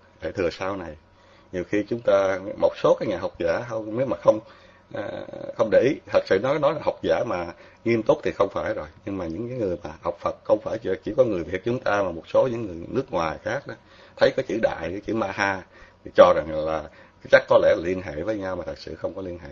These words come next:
với nhau. Cái này chúng ta vẫn nói trong cái kinh điển Nguyên Thủy nha, kinh điển đầu tiên. Vậy là đại chúng tức là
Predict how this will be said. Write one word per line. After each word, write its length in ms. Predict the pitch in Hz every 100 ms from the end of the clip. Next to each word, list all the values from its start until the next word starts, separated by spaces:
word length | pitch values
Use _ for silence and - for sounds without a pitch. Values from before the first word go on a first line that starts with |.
| 71
với 80 | 90
nhau. 140 | 87 80
Cái 100 | 117
này 120 | 92 -
chúng 120 | 107
ta 140 | 98 87
vẫn 160 | 92
nói 180 | 107 110
trong 180 | - 90
cái 100 | 87 -
kinh 160 | 87
điển 200 | 80 78
Nguyên 160 | 95 87
Thủy 240 | - 85 101
nha, 80 | 92 _ -
kinh 80 | 85
điển 160 | 80 92 - -
đầu 80 | -
tiên. 120 | 78 80 - - - _ _ - - - -
Vậy 400 | 76 73 73 76
là 120 | 90
đại 200 | - 76
chúng 280 | 78 107 127
tức 120 | 110
là 120 | 90